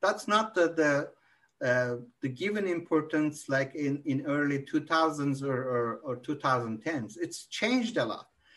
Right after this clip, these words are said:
So, uh, I think that the, the, the U S administration has this position that if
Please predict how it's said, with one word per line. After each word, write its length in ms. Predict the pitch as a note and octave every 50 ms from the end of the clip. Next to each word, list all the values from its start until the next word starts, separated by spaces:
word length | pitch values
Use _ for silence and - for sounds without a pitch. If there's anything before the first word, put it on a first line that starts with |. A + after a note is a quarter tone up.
| _ _ _
So, 500 | - - - F#3 F#3+ F#3+ F#3 F#3 F#3 - - _ _ _ _ _ _ D3
uh, 240 | C#3+ C#3 C3+ C#3 - - -
I 120 | - D4+
think 220 | D4 C4+ B3+ A#3 F#3+
that 140 | F3+ E3+ E3+
the, 120 | E3+ D#3
the, 320 | C#3 C#3 C#3+ C#3 C3 B2+ - - -
the 100 | - B2+
U 180 | C3 C#3 D#3 F#3+
S 160 | G#3+ G#3 F#3+
administration 800 | F3 E3 D#3+ D#3 D#3+ D#3 D3 - - - F#3+ G#3+ A3 G#3+ F3
has 260 | D#3 D3+ D3 C#3 - -
this 160 | D#3 D3 C#3+
position 560 | - - C3+ B2+ C3+ F#3 A3+ A3 - D#3 C#3
that 260 | C3 B2+ B2 B2 -
if 120 | E3 E3+